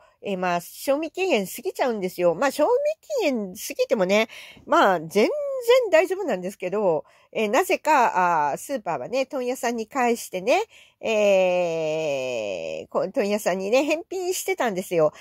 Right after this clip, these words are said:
で、問屋さんの方では何をしてたかっていうと、破棄してたんですね。破棄でございます。えー、でもまあ、最近はね、お米不足で、えー、いわゆるね、えー、家畜の飼料とかね、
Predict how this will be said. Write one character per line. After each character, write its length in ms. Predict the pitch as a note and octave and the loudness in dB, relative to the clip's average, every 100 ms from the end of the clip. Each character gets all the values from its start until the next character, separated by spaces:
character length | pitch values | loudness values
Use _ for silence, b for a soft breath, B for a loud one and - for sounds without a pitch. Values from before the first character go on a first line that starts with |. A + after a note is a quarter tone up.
| B | B
で、 100 | - | -12
問 220 | C4 E4+ E4+ | -4 -2 -2
屋 100 | F#4 | 0
さ 160 | E4+ | 0
ん 100 | E4+ | 2
の 100 | E4+ | 0
方 180 | F#4 F4 | 0 4
で 100 | C4 | 4
は 140 | A3+ | 4
何 220 | G#3+ D4+ B3 | 2 0 0
を 100 | G3 | -2
し 100 | - | -4
て 100 | F#3+ | -8
た 100 | A3+ | -6
か 100 | F3 | -6
っ 60 | |
て 120 | - | -6
い 60 | E3+ | -8
う 20 | |
と、 120 | F3 | -4
破 140 | A3+ F#4+ | -2 -2
棄 140 | - | -2
し 140 | - - | -8 -6
て 100 | F3 | -2
た 120 | D#3+ | -2
ん 60 | |
で 100 | C#3+ | -2
す 120 | D3 E3 | -6 2
ね。 260 | A3 B3 _ _ _ _ _ | 2 2 _ _ _ _ _
破 120 | D4 | -6
棄 160 | - G3+ | -4 -2
で 60 | |
ご 140 | D#3+ D3+ | -2 0
ざ 140 | D3 | -2
い 80 | C#3+ | -2
ま 120 | C#3+ | -6
す。 180 | - - B B B - | -8 -20 B B B -2
え 380 | A3 G#3 G3+ | 2 4 4
ー、 40 | G3+ | 2
で 100 | G4+ | 0
も 140 | G4 | -2
ま 160 | A#3+ C#4+ | 0 0
あ、 60 | |
最 240 | A3 G4 G4 | 2 2 0
近 180 | G4+ G4 | -4 -4
は 120 | G4 | -2
ね、 120 | F#4+ | 0
お 100 | A#3+ | 0
米 240 | C4+ C4+ | 0 0
不 100 | C4 | 0
足 280 | D4 E4 G3+ | 0 -4 -4
で、 380 | F3 A3 G3 D3+ B B B | 2 4 4 2 B B B
え 500 | - F#3+ F3+ D#3+ D3 | -2 2 2 2 0
ー、 20 | B2 | -2
い 120 | G#3 | 0
わ 100 | G#3+ | 2
ゆ 80 | G#3 | 2
る 100 | F#3 | 0
ね、 340 | C#3+ A#3 D4 _ _ | -2 -2 -4 _ _
え 840 | - E3 D#3+ B2+ A2 F#2 B1+ C2+ C#2 | -8 -4 -2 -2 -4 -4 -6 -8 -12
ー、 40 | - | -10
家 80 | B3+ | -10
畜 240 | - A#3+ | -8 -6
の 100 | G3+ | -6
飼 220 | - C4 | -4 0
料 260 | G#3 F3 C#3 | 2 2 0
と 140 | - | -6
か 160 | - - | -4 -4
ね、 220 | E3 F4 | 0 0